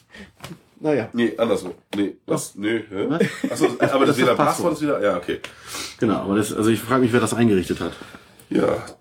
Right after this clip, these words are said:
Speaker 2: jemand, der Englisch konnte wahrscheinlich.
Speaker 1: Äh, oder
Speaker 2: Und einfach stumpf.
Speaker 1: Ja, genau.
Speaker 2: Ja.
Speaker 1: What's your company's name? Roadway, okay.
Speaker 2: <laughs> Ja, ähm,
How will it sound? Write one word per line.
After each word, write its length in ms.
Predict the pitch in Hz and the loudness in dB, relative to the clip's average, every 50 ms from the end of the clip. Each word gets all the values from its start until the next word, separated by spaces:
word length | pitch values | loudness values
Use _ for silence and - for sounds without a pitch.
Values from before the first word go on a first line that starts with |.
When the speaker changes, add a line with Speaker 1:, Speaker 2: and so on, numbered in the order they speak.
| - - | -2 2
Speaker 2:
jemand, 320 | 101 98 98 95 95 - | 2 4 2 2 0 2
der 200 | 101 104 107 - | 4 4 4 4
Englisch 300 | 113 117 110 95 85 - | 2 2 2 2 0 0
konnte 320 | - - 90 87 85 82 78 | 0 0 0 0 0 0 -2
wahrscheinlich. 600 | 82 80 82 85 76 78 76 78 78 - - - - - - - - - - | -2 -2 0 0 0 0 -2 -2 -4 -6 -8 -16 -18 -20 -20 -20 -18 -12 -8
Speaker 1:
Äh, 40 | |
oder 600 | 104 101 101 101 101 98 95 - - 98 98 92 | -6 -4 -2 -2 -2 -2 -2 -4 -4 -4 -2 -2
Speaker 2:
Und 140 | 82 - - | -2 -2 -2
einfach 220 | - - - - - | -2 0 0 -2 -2
stumpf. 720 | - - - - 110 120 127 131 - - - - - - - _ _ | -2 -2 0 0 0 0 0 -4 -6 -8 -8 -10 -14 -18 -20 _ _
Speaker 1:
Ja, 100 | - - | -2 0
genau. 320 | 80 92 90 90 80 80 80 - | 0 2 2 0 0 -2 -2 0
Speaker 2:
Ja. 320 | 98 - - - - 76 - - _ - - - - - - - - - - | 0 0 0 0 -2 -6 -12 -18 _ -18 -14 -12 -12 -12 -12 -12 -10 -4 2
Speaker 1:
What's 180 | 113 151 202 175 | 4 4 4 4
your 80 | 151 | 4
company's 460 | - - 160 165 160 160 165 156 139 | 4 4 4 4 4 4 4 4 6
name? 300 | 165 165 170 175 156 131 | 4 4 6 6 4 4
Roadway, 520 | 117 127 143 160 156 139 117 104 78 73 - | 6 6 6 6 4 4 2 -2 -2 -2 -2
okay. 220 | 131 127 - - - - - _ - | -2 -2 -4 -6 -10 -12 -16 _ -4
Speaker 2:
<laughs> 1200 | 110 123 135 - 170 - 202 208 208 - 226 185 156 220 208 - - - - 190 - - 170 - - - - - 220 220 202 190 - 135 120 | -2 0 0 2 2 4 4 4 4 4 4 4 4 4 2 0 2 0 0 0 0 0 -2 -2 -4 -6 -10 -6 -4 -4 -4 -6 -8 -4 2
Ja, 280 | 131 165 165 160 - - - | 4 4 4 4 2 0 0
ähm, 360 | 120 120 120 117 107 98 | 0 2 0 -2 -6 -8